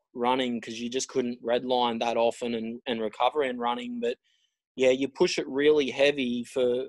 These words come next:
maximum one rep attempts in training the closer you get. And sort of the further out from a competition you are, you'd actually be doing, um, it'd almost feel like harder work. Like, the intensity would be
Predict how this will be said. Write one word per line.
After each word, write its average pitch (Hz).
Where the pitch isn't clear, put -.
maximum 131
one 127
rep 120
attempts 131
in 117
training 123
the 131
closer 131
you 113
get. 127
And 127
sort 131
of 123
the 123
further 131
out 151
from 143
a 123
competition 123
you 123
are, 127
you'd 127
actually 127
be 123
doing, 123
um, 117
it'd 147
almost 185
feel 156
like 135
harder 139
work. 123
Like, 120
the 143
intensity 156
would 143
be 127